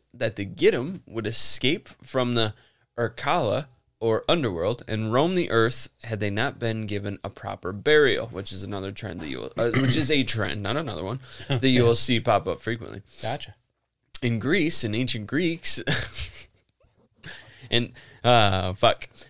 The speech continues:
Speaker 1: the ancient Greeks believed in three different types of ghosts. Uh, fuck these names, all right.
Speaker 2: Casper.
Speaker 1: The
Speaker 2: Stinky.
Speaker 1: Ataf-, the
Speaker 2: And
Speaker 1: Ataf-,
Speaker 2: Fatso.
Speaker 1: yes.
Speaker 2: <laughs>
Speaker 1: Yeah. <laughs> It took me a minute.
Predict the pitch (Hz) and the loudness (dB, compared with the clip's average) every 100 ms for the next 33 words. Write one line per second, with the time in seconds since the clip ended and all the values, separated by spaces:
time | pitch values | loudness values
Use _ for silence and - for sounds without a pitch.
0 | - 127 165 175 139 110 185 139 - 110 | 0 4 6 4 2 0 0 -2 -2 -2
1 | 104 107 101 98 101 - 175 220 143 113 | -2 -2 -2 -4 -6 -6 -4 0 0 0
2 | 104 - 117 - 104 90 - - - - | -2 0 0 0 -2 -2 -4 -4 -8 -10
3 | - _ _ _ _ _ _ - 110 98 | -12 _ _ _ _ _ _ 2 4 4
4 | 107 - - 101 - 104 101 95 98 98 | 0 -4 -2 -2 -2 -6 -4 -4 -6 -6
5 | 95 50 - - - 139 123 - 165 - | -6 -6 -6 -8 2 4 4 4 0 0
6 | _ _ _ _ 120 - _ _ - - | _ _ _ _ -10 -10 _ _ -4 4
7 | 151 - 143 156 - 123 131 156 175 156 | 4 6 4 2 -2 2 4 6 6 6
8 | - 90 - 123 117 - 110 127 151 113 | 4 -4 2 4 6 4 2 4 4 4
9 | 156 120 - - - _ _ _ - 156 | 0 0 -6 -10 -14 _ _ _ -14 -12
10 | 139 - _ _ _ _ _ - 139 - | -12 -18 _ _ _ _ _ 4 4 4
11 | - 135 - 139 156 - 139 - 131 285 | 2 -2 0 0 0 0 -4 -4 -4 -2
12 | 202 101 107 107 | -2 -2 -2 -2